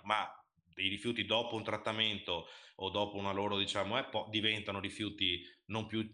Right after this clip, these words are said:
c-, certificati, non con un codice che li certifica come urbani, diventano, ehm, urbani, sì, diventano speciali e questi possono, diciamo, girare senza limiti per finire negli impianti che li trattano.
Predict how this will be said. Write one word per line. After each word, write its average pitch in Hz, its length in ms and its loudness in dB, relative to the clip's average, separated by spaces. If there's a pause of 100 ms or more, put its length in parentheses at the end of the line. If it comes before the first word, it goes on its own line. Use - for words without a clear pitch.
(140)
c-, 82 500 -14
certificati, 107 760 2
non 104 140 2
con 101 120 0
un 101 160 0
codice 107 460 2
che 95 80 -4
li 95 100 -2
certifica 98 500 -4
come 107 180 -2
urbani, 110 420 2
diventano, 98 580 -2
ehm, 90 540 -4 (140)
urbani, 95 360 2
sì, 101 180 0
diventano 98 440 2
speciali 104 600 2 (280)
e - 100 0
questi - 300 -2
possono, 101 500 0
diciamo, 95 280 -6
girare 104 320 2
senza 104 300 0
limiti 98 440 2
per 95 200 0
finire 92 360 0
negli 92 140 0
impianti 90 440 -4
che 95 120 -2
li 90 120 -6
trattano. 82 600 -6